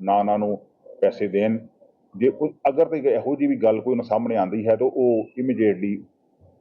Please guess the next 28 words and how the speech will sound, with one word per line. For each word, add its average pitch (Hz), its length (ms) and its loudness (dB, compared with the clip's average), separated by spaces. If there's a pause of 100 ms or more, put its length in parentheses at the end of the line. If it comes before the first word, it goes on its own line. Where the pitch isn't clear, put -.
(680)
ਹੈਲਪਲਾਈਨ 107 580 0 (140)
ਉੱਨੀ 135 220 -2
ਤੀਹ 143 140 -4
'ਤੇ 147 100 0
ਕੰਪਲੇਂਟ 120 300 0
ਕਰ 120 160 0
ਸਕਦੇ 113 200 -2
ਹਨ 110 200 -2 (500)
ਜਾਂ 113 200 4
ਸਿੱਧੇ 135 300 0
ਤੌਰ 107 240 4
'ਤੇ 90 280 -6 (760)
ਥਾਣਾ, 120 300 2
ਥਾਣਾ 113 300 0
ਸਾਈਬਰ 117 300 0
ਦੇ 107 100 -6
ਕੋਲ 104 200 2
ਆ 95 80 4
ਕੇ 95 120 0
ਆਪਣੀ 95 220 -2
ਕੰਪਲੇਂਟ 95 380 -4
ਕਰਕੇ 95 460 0 (560)
ਆਪਣੀ 107 360 -4 (120)
ਇਸ 110 240 -4 (180)
ਮੁ-, 101 200 -6 (480)
ਮੁਸ਼ਕਲ 98 380 -2
ਤੋਂ 95 360 -4
ਨਿਜਾਤ 92 400 0